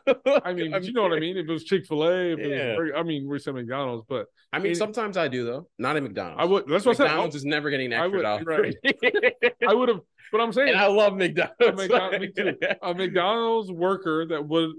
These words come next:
Speaker 1: that would do the same thing that the Arby's guy did, I would be, I would be in my car thinking I should tip this dude. Like, it, I was in my car, I drove away feeling bad because I didn't, but I didn't because I was like,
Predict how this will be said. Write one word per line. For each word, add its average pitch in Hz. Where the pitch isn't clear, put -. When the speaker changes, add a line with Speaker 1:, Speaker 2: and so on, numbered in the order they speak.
Speaker 1:
that 139
would 135
do 147
the 160
same 151
thing 151
that 143
the 131
Arby's 143
guy 123
did, 120
I 139
would 147
be, 156
I 170
would 165
be 160
in 180
my 175
car 165
thinking 143
I 127
should 131
tip 135
this 120
dude. 117
Like, 160
it, 165
I 165
was 202
in 190
my 190
car, 151
I 143
drove 170
away 170
feeling 143
bad 127
because 123
I 127
didn't, 123
but 170
I 147
didn't 160
because 139
I 139
was 127
like, 110